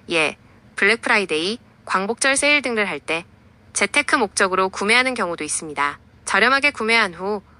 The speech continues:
웃돈을 붙여 판매하는 이른바 리셀, 리세일 목적으로 미개봉 상태를 유지합니다. 사,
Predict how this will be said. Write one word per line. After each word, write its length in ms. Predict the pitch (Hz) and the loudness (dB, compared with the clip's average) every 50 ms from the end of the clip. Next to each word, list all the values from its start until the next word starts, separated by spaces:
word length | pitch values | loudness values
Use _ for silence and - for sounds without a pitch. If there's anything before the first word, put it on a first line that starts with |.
| - _ - | -20 _ -8
웃돈을 400 | - 190 - - 285 302 311 311 | -8 -8 -4 -4 -2 0 2 0
붙여 220 | 294 277 - 294 285 | 0 0 -2 -2 0
판매하는 680 | - 311 302 294 277 247 208 175 190 220 208 175 - - | -2 -4 -2 2 2 2 2 2 2 0 -2 -2 -6 -8
이른바 480 | - 175 190 196 190 202 208 202 180 160 | -6 -4 -4 0 0 2 2 2 2 0
리셀, 400 | 175 190 185 - 262 262 262 226 | -2 -4 -2 2 2 2 2 2
리세일 400 | 180 185 - - - 262 262 262 | 0 -2 -2 0 0 0 0 0
목적으로 640 | 220 165 - _ - 180 170 165 147 160 185 214 - - - - - _ - | -2 -4 -6 _ -2 -2 -2 -2 -4 -2 -2 -2 -4 -6 -14 -20 -20 _ -6
미개봉 320 | 190 190 233 233 277 285 | -2 0 0 0 0 -2
상태를 400 | 294 302 285 - 262 240 226 180 | -2 -4 -4 -2 -2 -2 -2 -2
유지합니다. 580 | 151 147 - 208 196 170 147 139 139 143 139 - - - _ _ - - - - - _ _ | -2 -2 -2 -2 -2 -2 -2 -2 -2 -2 -2 -4 -8 -18 _ _ -20 -20 -20 -20 -20 _ _
사, 400 | - - 247 220 190 156 - | -2 2 2 4 2 2 0